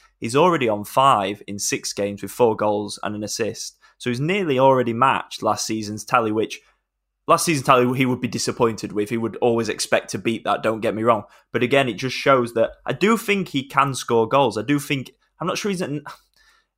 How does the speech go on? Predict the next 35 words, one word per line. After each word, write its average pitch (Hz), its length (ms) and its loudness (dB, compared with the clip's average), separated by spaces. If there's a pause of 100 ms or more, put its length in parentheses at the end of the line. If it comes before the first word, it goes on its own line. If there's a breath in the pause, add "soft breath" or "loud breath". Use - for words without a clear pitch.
he's, 160 260 -4
I'm 170 120 0
not 226 100 0
sure 247 80 -2
he's 220 80 -2
a 220 60 -4
natural 196 360 0
goal 160 240 4
scorer 151 300 2
in 143 100 0
terms 135 300 0
of 127 80 -10
the 123 60 -6
sense 127 340 -4
of 120 140 -2
he's 117 160 -6
gonna 127 220 -2
get 117 180 0
you 117 80 -6
fifteen, 117 340 -6
twenty 113 220 -6
goals, 113 260 0
but - 100 0
I 113 60 2
do 170 180 -2
think 143 280 -6
he's - 260 -8 (800)
probably 147 340 0
Rovers' 127 340 4
best 135 300 0
finisher 143 400 -2
at 135 80 -2
the 143 80 -6
club 170 320 -4
now, 190 300 0